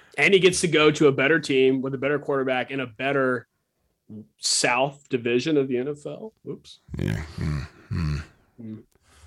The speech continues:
Speaker 2: The Titans, the Colts, the Texans, and the Jags.
Speaker 1: If the Titans trade Derrick Henry,
Speaker 2: How many
Speaker 1: are the
Speaker 2: combined,
Speaker 1: Titans
Speaker 2: how
Speaker 1: the
Speaker 2: many
Speaker 1: worst?
Speaker 2: combined Super Bowls do the Titans, Colts, Texans, and Jags have?
Speaker 1: Oh, that's a, that's a, uh, Titans, Colts, Texans, one, two, one.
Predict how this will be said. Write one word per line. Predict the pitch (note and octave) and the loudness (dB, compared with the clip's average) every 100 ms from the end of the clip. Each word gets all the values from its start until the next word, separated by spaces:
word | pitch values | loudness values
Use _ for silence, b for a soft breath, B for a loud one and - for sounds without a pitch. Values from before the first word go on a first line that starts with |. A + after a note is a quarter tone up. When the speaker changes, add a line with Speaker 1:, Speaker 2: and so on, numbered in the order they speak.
| b | b
Speaker 2:
The | - - | -4 -2
Titans, | F2 G2 A2+ F#2+ G2 F#2+ | 0 0 0 0 -4 -4
the | F#2 | -6
Colts, | - G2 F#2 - | -2 -2 -2 -6
the | F2 | -6
Texans, | - G2 - F2+ | -2 -2 -2 -2
and | F#2 | -4
the | E2+ | -2
Jags. | - F2 F2+ G#2+ - - - | -4 -2 -2 -2 -4 -4 -2
Speaker 1:
If | F3 | 0
the | F#3+ | 2
Titans | E3 G#3 C#4+ G3+ | 4 6 6 4
trade | - G3+ G3 | 6 6 6
Derrick | D#3 D#3+ D3+ | 8 6 6
Henry, | D#3 D3+ | 6 6
Speaker 2:
How | |
many | G3 A#3+ | 6 4
Speaker 1:
are | |
the | F#3+ | 2
Speaker 2:
combined, | D#3+ C3+ F3+ F#3 | 2 4 4 4
Speaker 1:
Titans | D#3 E3 | 2 2
Speaker 2:
how | G#3 | 2
Speaker 1:
the | D3+ | 2
Speaker 2:
many | C3 | 2
Speaker 1:
worst? | C#3+ C#3+ | 2 2
Speaker 2:
combined | E3+ E3+ F3 F3 C#3+ | 2 2 2 -2 -4
Super | - E3+ D3+ C#3+ | -2 0 0 0
Bowls | C#3+ C3 B2 | 0 0 -2
do | C3 | -6
the | A2+ | -8
Titans, | - D#3+ E3 C#3+ - | -2 0 0 -2 -4
Colts, | - C#3+ B2+ - - | -2 -2 -2 -6 -2
Texans, | D#3 D3 C3+ A2+ | 0 0 -2 -6
and | G#2 | -4
Jags | - B2+ A#2 A2 | 0 2 2 -2
have? | G#2 E2+ D#2 - _ _ _ _ | -6 -8 -12 -16 _ _ _ _
Speaker 1:
Oh, | - F#2+ | -18 -16
that's | A#2 - | -16 -18
a, | G2 - | -20 -18
that's | A#2+ G#2+ | -18 -18
a, | _ - | _ -18
uh, | A2+ G#2 G#2+ | -16 -16 -16
Titans, | C3+ B2+ A#2 | -14 -12 -10
Colts, | B2 A2+ - | -8 -8 -10
Texans, | - A2 A#2+ G#2 | -12 -12 -10 -10
one, | A#2 A#2 A2+ A#2+ A3+ - | -12 -10 -2 2 2 2
two, | - F3 A#2 G#2 _ _ - | 4 4 4 -4 _ _ -4
one. | D3 C#3+ G#2+ F#2+ | 2 4 2 -6